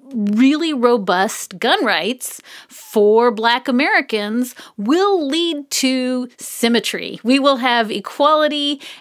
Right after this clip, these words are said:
And I guess we should, should really caveat here. The Black Panthers are talking about, uh, police terror, not Klan terror.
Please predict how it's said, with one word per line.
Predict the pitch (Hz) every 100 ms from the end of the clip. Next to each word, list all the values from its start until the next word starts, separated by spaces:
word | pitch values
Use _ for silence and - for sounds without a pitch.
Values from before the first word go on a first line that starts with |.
| _
And | 214 208 202 208
I | -
guess | 269 -
we | 262
should, | - 226 196 240 -
should | - 330 247 226
really | 269 254
caveat | 247 240 226 226 185 185 -
here. | - 185 170
The | 175 196
Black | 196 208
Panthers | - 214 214 196
are | 196
talking | 196 208 190 202 180
about, | 170 185 175 170 180 - - -
uh, | - 185 - _ _
police | - 254 269 277
terror, | - 185 160 190
not | 208 185 -
Klan | - 196 175 170
terror. | 170 170 156 170